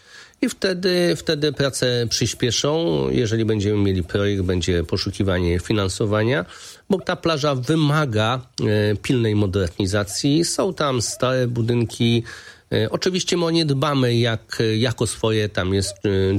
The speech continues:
czysto, pachnąco. Niemniej jednak, no, upływu lat tych budynków nie da się zmazać.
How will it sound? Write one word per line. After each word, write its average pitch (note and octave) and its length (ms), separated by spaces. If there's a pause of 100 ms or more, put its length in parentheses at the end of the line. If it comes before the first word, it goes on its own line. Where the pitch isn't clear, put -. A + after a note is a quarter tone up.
czysto, F#2+ 600
pachnąco. A#2 460
Niemniej D#3 340
jednak, C3 340
no, B2+ 80
upływu A#2 400
lat A#2 340
tych G#2 220 (140)
budynków A2+ 540
nie B2 100
da G#2 120
się F#2+ 160
zmazać. G2+ 540